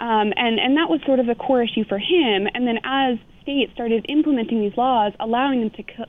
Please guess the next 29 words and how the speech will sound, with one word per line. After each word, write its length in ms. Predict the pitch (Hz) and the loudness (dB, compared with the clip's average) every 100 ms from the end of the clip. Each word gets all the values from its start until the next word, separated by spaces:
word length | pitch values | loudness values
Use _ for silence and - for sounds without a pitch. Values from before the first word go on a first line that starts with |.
| - | -16
collect 440 | - 226 262 233 - | -10 -4 -2 -4 -8
from 220 | 226 208 | -6 -2
remote 300 | 208 208 - - | 0 0 -2 -4
sellers, 420 | 320 277 208 202 - - - - 254 | -2 0 0 -4 -8 -16 -14 -10 -8
they 80 | - | -6
also 560 | 285 330 - 240 214 202 - - | -4 -4 -4 -2 -2 -2 -8 -10
implemented 560 | 240 247 240 214 214 196 | -8 -4 0 0 -2 0
laws 260 | 185 185 202 | 2 2 0
allowing 280 | 220 202 214 | 0 0 0
them 60 | 214 | -4
to 60 | |
commit 200 | - 208 - | -8 -8 -8
from, 160 | 220 - - - | -12 -14 -20 -10
collect 320 | 240 214 - | -6 -6 -8
from 140 | 233 | -4
these 160 | 220 208 | -4 -2
marketplace 600 | 247 247 190 - - 226 - | -4 -4 -6 -12 -8 -8 -8
aggregators, 680 | 202 196 196 185 175 - - | -6 -2 0 0 -2 -4 -6
which 120 | 220 - | -10 -8
are, 400 | 220 208 202 220 - - - - | 0 2 2 -2 -10 -20 -18 -10
um, 460 | 226 220 208 190 - - | -2 2 2 0 -4 -4
like 180 | 180 - | -4 -4
Etsy 560 | 233 - - 196 170 - | -8 -8 -10 -4 -2 -2
and 260 | - 202 - | 0 -2 -2
eBay, 460 | 240 214 190 - - | -4 0 0 -2 -6
places 400 | 302 262 277 226 | -6 -2 -2 0
where 480 | 220 208 196 190 - 220 | 2 4 2 0 -4 -6
businesses 560 | 247 - 226 220 208 202 | -6 -6 -8 -2 -4 -4
can 360 | - 214 196 | -6 -2 -2